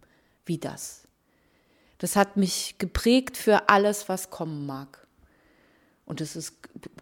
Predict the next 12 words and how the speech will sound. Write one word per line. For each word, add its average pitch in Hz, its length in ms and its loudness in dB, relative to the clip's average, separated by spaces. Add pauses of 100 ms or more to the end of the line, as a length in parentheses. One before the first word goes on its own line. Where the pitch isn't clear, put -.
(100)
gut 311 360 10
irgendwie. 233 500 10
Also 190 200 6
manch 185 240 2
einer 160 200 -2
wird 165 140 -6
so 160 80 -6
denken, 156 240 -2
so, 156 160 -2
„Oh 170 120 2
mein 156 240 -4
Gott, 170 180 0